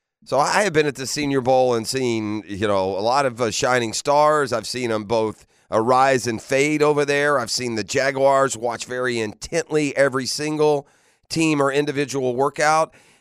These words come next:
The, the Senior Bowl in the past used to provide more talent. You used to could, you know, be pretty sure you're gonna see at least half of the first round on the field in front of you over there. It, it, the, the players have,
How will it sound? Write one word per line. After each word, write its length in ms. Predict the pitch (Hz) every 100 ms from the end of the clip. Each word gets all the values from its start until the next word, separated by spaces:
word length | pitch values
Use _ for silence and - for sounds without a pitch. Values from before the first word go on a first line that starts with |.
| _ -
The, 180 | 131
the 140 | 127 131
Senior 340 | - 160 156
Bowl 240 | 147 156 143
in 100 | 143
the 80 |
past 460 | 131 156 165 175 -
used 240 | 151 139
to 180 | 143 139
provide 480 | - 135 120 131 165
more 200 | 175 175
talent. 440 | 170 175 185 226 -
You 180 | 139 139
used 280 | 131 156 -
to 220 | 156 139
could, 340 | - 147 131 - _ _ _ _
you 80 | 143
know, 80 | 135
be 160 | 156
pretty 260 | 127 170 156
sure 260 | - 170
you're 180 | 180 175
gonna 140 | 170 160
see 240 | - 175
at 60 | 165
least 340 | 170 147 - _ _ _ -
half 260 | 175 160
of 140 | 170 156
the 80 |
first 340 | 139 165 156 -
round 320 | 165 185 196
on 80 | 156
the 80 | 135
field 260 | 160 165
in 80 | 151
front 240 | 147 165
of 80 | 175
you 140 | 180 170
over 220 | 185 175
there. 320 | 180 190 226
It, 160 | 139 107
it, 280 | 143 120
the, 200 | 135 127 131
the 100 | 131
players 520 | - 147 151 156
have, 100 | 147